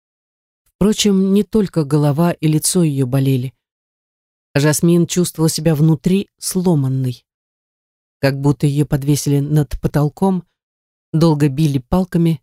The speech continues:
как пиньяту. Только в отличие от несчастной, набитой конфетами лошадки, она живая, и больно ей по-настоящему.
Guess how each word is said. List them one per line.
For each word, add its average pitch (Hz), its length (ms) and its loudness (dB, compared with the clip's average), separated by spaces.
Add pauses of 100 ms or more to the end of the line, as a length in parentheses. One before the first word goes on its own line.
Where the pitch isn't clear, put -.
(120)
как - 200 -6
пиньяту. 156 600 0 (1120)
Только 220 220 0
в 196 40 2
отличие 202 420 0
от 190 120 -2
несчастной, 196 600 0
набитой 175 420 0
конфетами 170 520 -2
лошадки, 165 640 -2 (600)
она 175 300 2
живая, 196 640 -4 (800)
и 156 80 2
больно 160 380 0
ей 127 220 0
по-настоящему. 139 960 -2